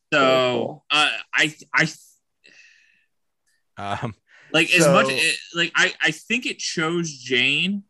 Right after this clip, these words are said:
Speaker 1: but I think it was also, like, supposed to choose Jane. Like,
Speaker 2: Yeah.
Speaker 1: I think
Speaker 2: Oh, well, that makes sense.
Speaker 1: so, like, I, I don't
Speaker 3: Yeah,
Speaker 1: know. It,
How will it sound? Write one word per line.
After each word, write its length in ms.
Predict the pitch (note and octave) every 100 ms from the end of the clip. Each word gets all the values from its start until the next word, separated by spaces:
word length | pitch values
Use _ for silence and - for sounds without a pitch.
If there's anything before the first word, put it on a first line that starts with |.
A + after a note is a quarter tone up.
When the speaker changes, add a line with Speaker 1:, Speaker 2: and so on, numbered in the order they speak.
| _ _ _ _ -
Speaker 1:
but 140 | D#3
I 80 | D#3
think 340 | C#3+ - E3+
it 80 | E3
was 200 | C3+ B2+ -
also, 580 | C3+ C3+ C3 - C3+ B2
like, 520 | A#2 A2+ G#2+ G2+ F#2+
supposed 800 | - - B2 - - C3 A#2 - -
to 80 |
choose 420 | F2+ - D2+ B1+ -
Jane. 400 | C2 A1 G1+ - _ _ _ _ _ _ -
Like, 200 | G#2+ G#2
Speaker 2:
Yeah. 140 | E3+
Speaker 1:
I 60 | A#2
think 300 | A#2 - B3+
Speaker 2:
Oh, 160 | A#3 B3
well, 120 | C4+ C#4+
that 80 |
makes 220 | C#4 B3 -
sense. 400 | D#3+ F3 - _ _ - - _ - -
Speaker 1:
so, 360 | A#2 G#2+ G2+ -
like, 200 | A2+ A2+ -
I, 340 | B2 G2 A#2+
I 40 |
don't 120 | A#2+ A#2
Speaker 3:
Yeah, 100 | A2+
Speaker 1:
know. 40 |
It, 60 | C3+